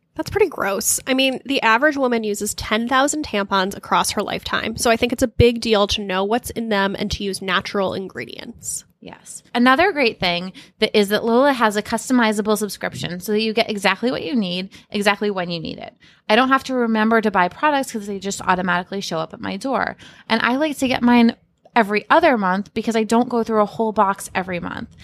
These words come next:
Speaker 2: You can also change your order or skip a month whenever you want. So it's just super easy.
Speaker 1: I also recently added wipes to my order, and they're supposed to be vagina wipes, but I like to use them post-workout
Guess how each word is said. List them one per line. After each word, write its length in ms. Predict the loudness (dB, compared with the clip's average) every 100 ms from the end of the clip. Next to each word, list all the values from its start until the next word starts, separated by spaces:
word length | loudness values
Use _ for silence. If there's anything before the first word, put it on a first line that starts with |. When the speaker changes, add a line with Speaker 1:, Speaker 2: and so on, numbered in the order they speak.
| -20 -14 0
Speaker 2:
You 120 | 4
can 140 | 4
also 220 | 2 0 -4
change 340 | 0 4 4
your 100 | 4
order 300 | 0 0 -2
or 60 | -2
skip 260 | -4 -4
a 60 | -2
month 260 | -4 -2
whenever 340 | 0 -2 -2 -4
you 160 | -2
want. 320 | -2 -4 -6 -4
So 100 | -4
it's 120 | 0
just 160 | 0
super 300 | 2 2 2
easy. 420 | -2 -4 -10 -14 -18 -20 -20 -20 _ -2
Speaker 1:
I 100 | 2
also 340 | 2 4 4 4
recently 460 | 2 0 0 0
added 260 | 0 -2 -2
wipes 640 | -4 -4 -4 -6 -2 -2
to 100 | 2
my 200 | 0 2
order, 420 | 2 2 2 0 -6 0
and 180 | 2 4
they're 100 | 2
supposed 500 | 0 -2 0 0 -2
to 80 | -4
be 520 | -2 -2 -2 -2 -6 _ _
vagina 360 | -4 -4 -4
wipes, 440 | -6 -6 -8 -8 -4
but 240 | 0 0
I 160 | 2 2
like 200 | 2 0
to 140 | -2 -2
use 240 | -2 -2
them 180 | -2 -4
post-workout 1120 | -2 0 0 0 -2 -4 0 2 2 0 -4